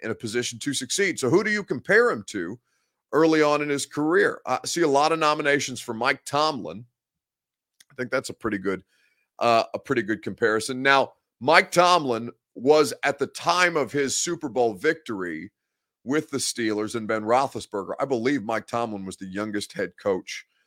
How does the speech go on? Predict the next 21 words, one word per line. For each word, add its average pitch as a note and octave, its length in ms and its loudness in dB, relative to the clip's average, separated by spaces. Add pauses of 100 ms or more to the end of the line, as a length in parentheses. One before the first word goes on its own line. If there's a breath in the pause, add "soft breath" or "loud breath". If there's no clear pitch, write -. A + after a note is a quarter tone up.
(220)
to A2 100 -10
win G#2 280 -2
a G2+ 60 -4
Super G#2 420 -4
Bowl F#2 240 0
at F#2+ 100 -8
the G2 80 -10
time G#2+ 360 -4
that F2+ 80 -8
he F2 80 -6
won F#2 280 -2
it. - 120 -10
Obviously, G2+ 380 -2
Sean G#2 280 -2
McVay, F2+ 440 2
I F2 60 0
believe, F2+ 440 -2
has F2+ 140 -10
since - 360 -8 (720)
taken C#3+ 380 6
that, G#2 300 2